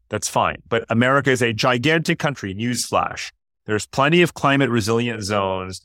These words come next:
if for every one of the four hundred million Americans of the future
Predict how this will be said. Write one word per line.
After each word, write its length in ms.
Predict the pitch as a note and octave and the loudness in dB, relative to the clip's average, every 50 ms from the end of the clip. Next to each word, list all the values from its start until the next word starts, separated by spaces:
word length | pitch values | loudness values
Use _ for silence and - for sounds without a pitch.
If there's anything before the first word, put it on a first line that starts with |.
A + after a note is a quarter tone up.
| - - _ _ _ _ - | -20 -20 _ _ _ _ -4
if 160 | - A#2 G2+ | -2 -2 0
for 160 | - G#2+ - - | 0 -2 -2 0
every 360 | C#3 C#3+ C3+ D3 D#3+ D#3+ D#3+ | 0 2 4 4 4 4 4
one 200 | C#3+ C3+ B2+ B2 | 4 4 4 4
of 100 | B2 A2+ | 2 0
the 60 | G2+ A2+ | -2 -4
four 220 | - - A#2+ B2 | -4 -2 0 2
hundred 260 | A#2 A#2+ B2 A2+ G#2+ | 2 2 2 0 0
million 260 | G#2 A2+ A2 A2 A2 | -2 -4 -2 -2 0
Americans 560 | G#2+ G#2 G2+ G2 G2+ G2+ G2 F#2+ G2+ G2 G2 F#2 | 0 0 2 2 2 0 0 0 -2 -4 -4 -4
of 80 | F#2+ F#2+ | -4 -4
the 80 | F#2 | -4
future 680 | - - G2+ F#2+ E2+ - - F2 E2+ E2+ E2 D#2 - | -2 -2 -2 -2 -2 -2 0 0 2 2 0 -2 -6